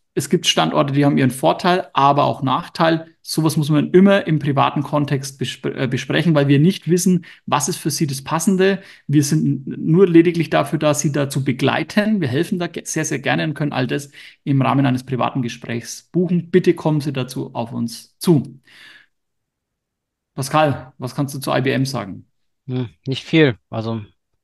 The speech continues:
Speaker 2: ist natürlich noch ein Dinosaurier aus der, äh, aus der, äh, aus der Tech-Zeit, als es noch gar keine Tech-Zeit gab.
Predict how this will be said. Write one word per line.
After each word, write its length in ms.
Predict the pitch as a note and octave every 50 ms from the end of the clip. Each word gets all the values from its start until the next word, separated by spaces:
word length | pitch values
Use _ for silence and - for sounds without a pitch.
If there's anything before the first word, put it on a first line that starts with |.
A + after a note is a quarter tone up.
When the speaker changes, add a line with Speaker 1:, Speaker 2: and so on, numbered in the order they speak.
| _ - _ _ _
Speaker 2:
ist 60 | - -
natürlich 360 | B2+ - - D3 C#3+ C3+ C3
noch 140 | C3+ C3 C3
ein 140 | C3+ B2+
Dinosaurier 680 | A#2 C3 B2+ C3 B2 A2 B2 A#2+ C#3 C#3+ D3+ D3+ D3 C#3+
aus 220 | C#3+ B2 B2+ -
der, 440 | - - B2 B2 B2 A#2+ A#2 A2 - -
äh, 40 | -
aus 300 | A2 A2+ A2+ A2 G#2+ -
der, 280 | - A2+ A2 A2 A2 G#2+ - - -
äh, 840 | C3+ - - - - _ - - - - _ - - - - _ - B2+ - - - -
aus 140 | - - -
der 100 | - C#3+
Tech-Zeit, 540 | - - F3+ - _ - - F3+ F3+ F#3 D#3+
als 120 | D#3 D3+
es 100 | D3 C#3
noch 100 | - C#3
gar 140 | - G3+ -
keine 200 | - - D3 C3+
Tech-Zeit 480 | B2 - D#3+ - - - - B2+ B2 -
gab. 300 | - B2 A#2+ - -